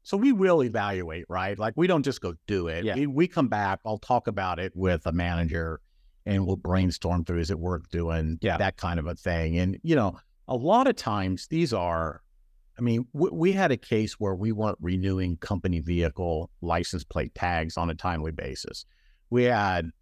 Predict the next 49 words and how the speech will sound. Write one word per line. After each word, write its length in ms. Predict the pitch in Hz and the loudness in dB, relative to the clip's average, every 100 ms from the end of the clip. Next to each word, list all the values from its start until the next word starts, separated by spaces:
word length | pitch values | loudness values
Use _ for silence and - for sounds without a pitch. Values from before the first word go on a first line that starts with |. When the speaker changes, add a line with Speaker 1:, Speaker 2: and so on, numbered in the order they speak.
| _ - | _ -8
Speaker 1:
one 160 | 113 120 | 0 2
of 80 | 107 | 2
our 120 | 87 - | -2 -4
top 260 | - 135 - | -2 -2 0
op 280 | 95 - - | -2 -2 -4
guys 500 | 87 82 87 85 - _ _ _ | -4 -2 -2 -4 -10 _ _ _
in 120 | 123 127 | 0 0
a 60 | |
truck, 480 | 120 - 101 92 85 - | 0 0 2 2 0 -2
work 240 | 113 - | -4 -4
truck, 320 | - 95 85 | 0 0 2
that 100 | 98 | -2
got 200 | 87 76 - - | -2 -4 -8 -2
pulled 200 | 120 110 | 0 2
over 200 | 104 95 | 0 -2
by 180 | 101 | -2
the 100 | 92 - _ | -2 -6 _
highway 280 | - 98 92 | -2 2 2
patrol 540 | 90 - 98 87 82 | -2 -4 -2 0 -2
'cause 140 | - 87 | -2 0
they 140 | 85 | 0
were, 80 | 85 | 0
had 220 | 90 87 | -2 -2
an 160 | 82 - | -2 -4
expired 520 | - - 90 85 78 | -10 -4 -2 0 -2
license. 600 | 71 71 - - - - _ _ _ - _ - _ | -6 -8 -8 -10 -12 -18 _ _ _ -20 _ -20 _
He 140 | 170 | 2
was 160 | 156 - | 2 2
so 200 | 131 139 | 4 4
embarrassed 540 | 110 92 71 - - | 4 2 -2 -4 -8
that 280 | 98 95 98 | 0 2 2
we 120 | 95 | 2
were 80 | 95 | 0
in 80 | 87 | 0
that 140 | 87 - | -2 -4
situation. 640 | 95 - - 82 82 76 | -8 -8 -6 -6 -6 -8
So 100 | 98 | -4
he 160 | 104 110 | -2 0
said, 260 | - 90 - _ _ _ | -2 -2 -6 _ _ _
"Can 140 | - 117 | 0 0
you 80 | |
do 180 | 110 160 | 2 0
an 80 | 104 | 2
audit 320 | 76 78 80 | -2 -6 -8
on 80 | 76 | -14
that?" 380 | - _ _ - | -20 _ _ -4
And 100 | 120 | -4
I 60 | |
thought 280 | 123 117 104 | 0 0 -2